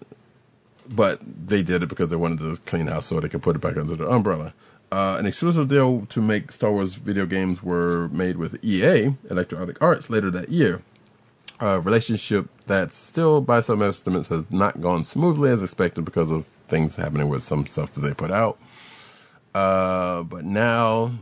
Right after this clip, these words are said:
you know, Disney announced, uh, that a new era of storytelling in Star Wars and beyond that will take place under the revived Lucasfilm Games banner. And I'm s-,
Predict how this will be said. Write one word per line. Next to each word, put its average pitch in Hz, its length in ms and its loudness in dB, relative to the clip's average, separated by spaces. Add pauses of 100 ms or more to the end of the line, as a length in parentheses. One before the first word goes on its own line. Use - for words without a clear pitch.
(120)
you 92 120 -4
know, 69 120 -6
Disney 90 480 -2
announced, 82 480 -2
uh, 82 220 2
that 80 180 -2
a 82 140 -2
new 151 360 2
era 135 220 2
of 117 120 -2
storytelling 107 880 -2
in 87 180 -6
Star 107 240 0
Wars 101 260 0
and 85 120 -4
beyond 113 580 2
that 98 160 -6
will 87 120 -8
take 135 280 -4
place 113 240 -4
under 101 220 -4
the 90 140 -2
revived 117 680 2
Lucasfilm 87 640 -2
Games 80 400 -2
banner. 71 400 -6 (640)
And 104 280 2
I'm 104 220 2
s-, - 300 -6